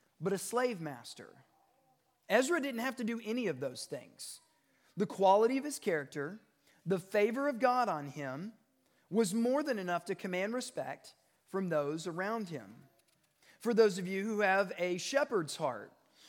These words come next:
and a desire for the wounded to be healed, that more nurturing, caring side, as Ezra did, no, that's not a,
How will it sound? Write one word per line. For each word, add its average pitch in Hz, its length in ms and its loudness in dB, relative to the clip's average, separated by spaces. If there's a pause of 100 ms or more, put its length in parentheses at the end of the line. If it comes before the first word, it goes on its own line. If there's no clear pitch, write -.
(140)
and 202 140 0
a 220 60 6
desire 220 500 4
for 214 160 -4
the 196 80 2
wounded 214 500 0
to 180 60 -2
be 180 120 -4
healed, 165 520 -2
that 190 240 0 (380)
more 202 200 2
nurturing, 208 720 0
caring 220 460 0
side, 131 500 -4
as 160 160 -2
Ezra 185 360 0
did, 131 440 -8 (460)
no, 220 640 6 (440)
that's 247 280 6
not 262 300 4
a, 214 360 6